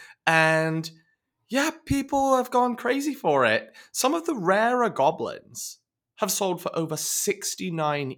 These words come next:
eth. That's, like, a hundred and thirty-five K U S D on LooksRare. This is, um, <laughs> on one hand, I think does kinda, like, it, it, it's, it's a beautiful project in a way, because it does show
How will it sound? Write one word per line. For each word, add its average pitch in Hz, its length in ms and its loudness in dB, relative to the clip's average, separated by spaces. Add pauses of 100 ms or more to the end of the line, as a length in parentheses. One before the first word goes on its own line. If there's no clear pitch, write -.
eth. 156 240 -8
That's, 180 160 -4
like, 190 80 -2
a 160 60 -2
hundred 165 280 -4
and 147 80 -14
thirty-five - 320 -4
K 113 420 -2 (100)
U 107 180 -4
S - 180 -4
D 98 300 -4 (280)
on 113 140 0
LooksRare. 107 640 0 (320)
This 190 200 2
is, 180 160 -2
um, 127 600 6 (600)
<laughs> - 40 -2 (1080)
on 190 140 4
one 233 200 4
hand, 147 460 0 (240)
I 135 60 0
think 139 200 0
does 131 220 2
kinda, 123 240 0
like, 113 220 2 (1040)
it, 127 300 -4
it, 165 140 -2
it's, 180 260 -2
it's 156 140 -4
a 180 40 2
beautiful 302 400 0
project 131 420 2
in 120 80 -4
a 113 60 0
way, 101 260 0
because 101 320 -8
it 120 200 -6
does 175 240 -2
show 87 720 -2